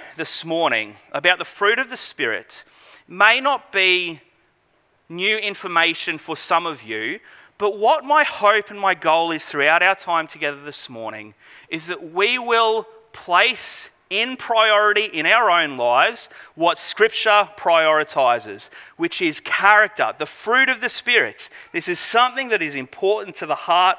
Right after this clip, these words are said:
of God, and that then we will leave this place wanting to grow in the, uh, in the fruit of the Spirit. So to do that, let's turn together. We're gonna be looking at Galatians five thirteen to twenty-six, which is all about the, uh,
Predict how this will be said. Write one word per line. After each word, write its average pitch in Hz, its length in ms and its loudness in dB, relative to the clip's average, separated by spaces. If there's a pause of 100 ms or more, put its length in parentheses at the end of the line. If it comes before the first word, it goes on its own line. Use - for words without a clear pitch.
of 143 240 -8
God, 147 460 0 (260)
and 147 120 -10
that 143 120 -6
then 156 240 0
we 165 100 -2
will 143 240 0
leave 156 300 0
this 143 160 -6
place 139 260 -2
wanting 202 720 -2
to 208 140 -12
grow 160 540 0 (360)
in 135 220 -8
the, 127 240 -2
uh, 113 260 2 (260)
in 120 120 -14
the 117 80 -12
fruit 117 280 -8
of 107 100 -12
the 110 80 -16
Spirit. - 640 -16 (1700)
So 247 160 6
to 226 80 4
do 208 160 6
that, 143 260 4
let's 208 180 0
turn 202 200 4
together. 165 340 2 (180)
We're 160 120 -2
gonna 190 100 4
be 185 80 2
looking 180 220 0
at 147 100 -12
Galatians 151 580 0
five 160 420 2
thirteen 160 380 0
to - 120 -14
twenty-six, - 840 -2 (240)
which - 240 -6
is 131 220 -4
all 156 260 -2
about 131 400 2
the, 117 220 -4
uh, 113 220 2